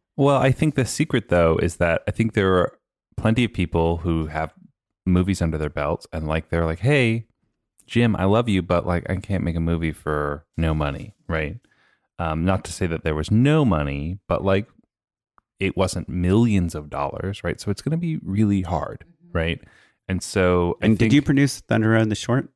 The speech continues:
Speaker 2: No, that was before I met Jim.
Speaker 3: Oh, okay.
Speaker 2: Um, but his next nine short films after that.
Speaker 3: Oh, right, right.
Speaker 2: Um, and a film called The Robbery that went to Sundance. Um,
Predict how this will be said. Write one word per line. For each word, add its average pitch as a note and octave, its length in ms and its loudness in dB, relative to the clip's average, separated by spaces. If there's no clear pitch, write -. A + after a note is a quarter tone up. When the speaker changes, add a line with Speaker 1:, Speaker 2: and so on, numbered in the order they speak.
Speaker 2:
No, F3+ 180 2
that D#3+ 100 0
was D#3+ 100 -4
before F3+ 240 -10
I D3+ 60 -6
met C#3+ 180 -8
Jim. A#2+ 340 -10
Speaker 3:
Oh, F#2 120 2
okay. - 220 -10
Speaker 2:
Um, D3+ 140 -4
but D3+ 100 -4
his E3 140 -8
next F3 240 -4
nine C#3 220 -4
short - 260 -12
films - 340 -18
after - 240 -20
that. F#2+ 140 0
Speaker 3:
Oh, D2+ 40 -2
right, C#2 240 -8
right. - 540 -20
Speaker 2:
Um, C3+ 340 -14
and D3 100 -8
a - 40 -14
film E3 140 -6
called D#3 180 -8
The C#3+ 60 -8
Robbery B2+ 280 -4
that A#2+ 100 -10
went B2+ 140 -14
to C3 60 -20
Sundance. A#2 760 -14
Um, B2 440 -14